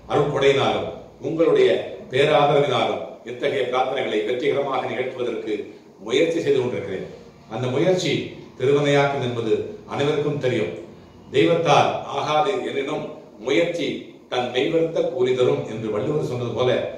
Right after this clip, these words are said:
முயற்சி செய்து கொண்டே இருக்கிறேன். இந்த முயற்சிக்கு நீங்களும் கூட கண்டிப்பாக உதவியாக இருக்கிறீர்கள். உங்கள் அனைவருக்குமே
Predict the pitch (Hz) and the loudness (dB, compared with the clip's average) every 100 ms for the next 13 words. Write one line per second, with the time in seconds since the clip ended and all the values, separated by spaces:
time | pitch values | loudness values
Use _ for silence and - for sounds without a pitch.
0 | - - - 101 151 180 156 151 143 131 | -14 -20 -18 -2 0 0 0 -2 2 2
1 | 127 123 - 127 127 127 - - - - | 2 2 2 2 0 2 0 -2 -12 -16
2 | - - - - - - 180 185 170 185 | -20 -20 -20 -20 -16 -4 4 4 6 4
3 | - 156 135 110 104 - - 110 170 170 | 2 -4 -2 -2 -4 -10 -16 -6 -2 0
4 | 165 156 147 143 127 - - - 117 131 | 2 0 2 4 4 2 -2 -6 -4 -2
5 | 139 131 127 127 120 - 120 143 139 139 | -2 -2 -4 -2 -4 -4 -2 0 0 -2
6 | - - 143 139 127 113 107 - - - | -2 0 0 2 2 0 -6 -8 -16 -12
7 | 123 120 147 160 - - 131 | -6 -2 0 0 0 0 -2